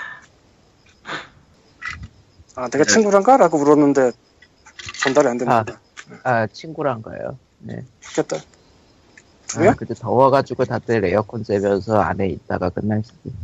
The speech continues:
Speaker 3: <laughs>
Speaker 1: 음식점 안에 설마 냉방이 안 될까?
Speaker 3: 그러니까요. 그러니까 음식점 만들려고, 음식점 만들려고, 음식점 만들려고 그.
Speaker 1: 그게 목적이잖아, 원래.
Speaker 2: 그렇지.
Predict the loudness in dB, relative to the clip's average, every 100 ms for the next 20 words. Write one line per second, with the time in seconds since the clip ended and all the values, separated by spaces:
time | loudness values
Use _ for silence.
0 | -6 -4 -4 -6 -14 -14 -10 -10 -10 -12
1 | -12 -12 _ _ _ -4 2 4 6 6
2 | 6 6 4 2 2 2 0 -2 -2 -6
3 | -10 -14 -20 _ _ _ _ -6 -4 -6
4 | -8 -10 -10 -16 _ _ -2 0 4 4
5 | 2 2 0 2 0 0 0 0 0 0
6 | 0 -2 -4 0 0 -2 -4 -6 -6 -8
7 | -12 _ -14 -12 -10 -12 -12 -14 -16 -18
8 | _ _ _ _ _ _ -20 -2 -2 2
9 | 4 4 0 -4 -10 -18 _ _ _ _
10 | _ _ _ -10 -10 -10 _ _ _ -20
11 | -14 -14